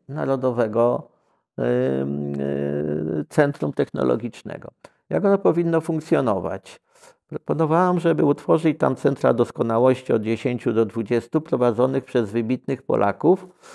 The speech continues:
czyli takich, którzy za granicą odnieśli sukces naukowy, innowacyjny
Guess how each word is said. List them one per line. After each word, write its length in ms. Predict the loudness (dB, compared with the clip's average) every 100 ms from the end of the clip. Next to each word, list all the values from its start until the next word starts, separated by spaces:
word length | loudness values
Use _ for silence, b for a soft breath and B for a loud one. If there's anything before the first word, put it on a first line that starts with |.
| B
czyli 260 | -6 0 0
takich, 400 | 2 0 2 0
którzy 420 | 2 2 2 0 -2 _ -20 _
za 280 | -4 0 0
granicą 680 | 2 -2 -2 -4 -2 -2 0
odnieśli 540 | -2 0 -2 -2 -4
sukces 580 | -2 -2 2 2 2 -4
naukowy, 800 | -6 0 0 2 2 4 2 2 -2 _ _ _ _
innowacyjny 1000 | -2 0 2 2 2 0 2 0 0 -2